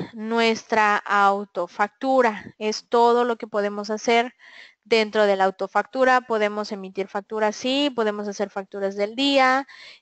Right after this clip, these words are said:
eh, podemos darle seguimiento a nuestros clientes también. Ya hay otra parte, este, de los reportes o el monitor de ventas web, que es el que es, es el que les estoy mostrando a continuación,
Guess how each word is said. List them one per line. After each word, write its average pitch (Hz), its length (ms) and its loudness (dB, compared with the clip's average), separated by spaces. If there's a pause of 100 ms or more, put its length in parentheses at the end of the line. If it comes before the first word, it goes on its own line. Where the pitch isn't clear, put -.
eh, 190 260 0
podemos 208 380 -2
darle 202 200 0
seguimiento 190 440 -6
a 196 40 -2
nuestros 190 360 -12
clientes 196 440 -8
también. 302 600 0
Ya 262 160 4
hay 262 160 2
otra 262 240 0
parte, 254 600 -2 (460)
este, 185 1400 -6 (600)
de 208 260 0
los 208 240 0
reportes 214 760 0 (340)
o 220 60 -2
el 214 60 -2
monitor 202 540 -4
de 208 100 2
ventas 208 400 0
web, 220 300 2
que 220 100 -2
es 208 100 -4
el 196 160 -2
que 202 100 -6
es, - 180 -10 (160)
es 214 240 2
el 220 100 -8
que 208 80 -6
les 190 160 -8
estoy 196 240 -8
mostrando 208 640 -4
a 220 240 0
continuación, 247 880 -4